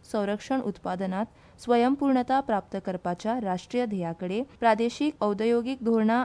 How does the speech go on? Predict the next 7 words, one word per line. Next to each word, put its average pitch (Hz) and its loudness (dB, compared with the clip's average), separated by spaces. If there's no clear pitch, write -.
आनी 202 2
मुळाव्या 202 0
सुविधांचो 233 -2
विकास 202 -4
संरेखीत 196 -4
करप 196 0
आसा. 165 -6